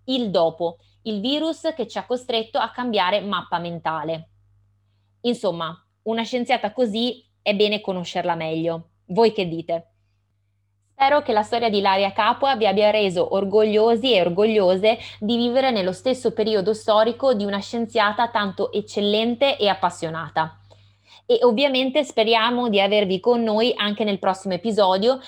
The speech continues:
che ci porterà di nuovo indietro tra le pagine della storia passata.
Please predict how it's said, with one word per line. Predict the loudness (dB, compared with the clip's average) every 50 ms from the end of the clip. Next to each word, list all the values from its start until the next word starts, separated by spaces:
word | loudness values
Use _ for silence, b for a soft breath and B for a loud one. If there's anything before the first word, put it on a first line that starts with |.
| B B
che | B -2 -2 -2 -2
ci | -4 -4 0
porterà | 0 0 2 2 2 2 2 2
di | 0 0
nuovo | 0 0 0 0
indietro | 0 0 2 2 0 0 0 -2 -2 0
tra | 0 0 2
le | 2 2
pagine | 2 2 2 2 0 -2 -2 -2
della | 0 -2 -2
storia | -2 -4 -2 -2 -2 -2
passata. | -2 -4 -6 -4 -4 -4 -4 -4 -4 -6 -8 -8 -10